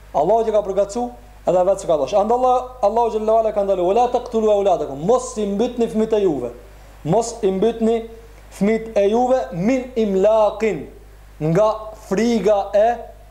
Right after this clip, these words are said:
varfërisë. Nga friga e varfërisë. Pse? "Nahnu narzuqukum wa iyyahum".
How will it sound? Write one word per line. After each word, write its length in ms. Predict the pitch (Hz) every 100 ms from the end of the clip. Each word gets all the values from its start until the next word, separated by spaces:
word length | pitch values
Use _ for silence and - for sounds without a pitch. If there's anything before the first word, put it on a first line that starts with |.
| -
varfërisë. 640 | 151 170 170 160 135 - - - - - - -
Nga 220 | 131 156 156
friga 420 | 180 208 190 208 208 - - - -
e 100 | 180
varfërisë. 640 | 165 180 180 175 147 - - -
Pse? 300 | - 240 254 254 - - -
"Nahnu 480 | 180 254 - 208 214
narzuqukum 1040 | 208 185 - 202 214 202 190 - 170 117 - - -
wa 140 | 160
iyyahum". 600 | 160 139 131 117 117 104